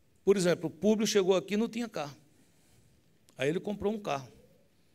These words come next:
E um dia ele me chamou para eu andar no carro dele. O carro é todo limpinho. Dentro tem aquele cheiro assim como se fosse de couro novo.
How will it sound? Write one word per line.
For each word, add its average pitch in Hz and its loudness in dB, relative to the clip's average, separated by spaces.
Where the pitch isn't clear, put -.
E 151 -6
um 165 -2
dia 160 2
ele 180 0
me 185 -2
chamou 151 -2
para 160 -2
eu 160 -2
andar 143 -2
no 147 -8
carro 151 -6
dele. 110 -10
O 180 -6
carro 185 -4
é 160 -4
todo 175 -6
limpinho. 190 -10
Dentro 180 -2
tem 180 -2
aquele 170 -2
cheiro 165 0
assim 147 -4
como 147 -4
se 143 -6
fosse 143 -2
de 135 -4
couro 135 -2
novo. 143 -6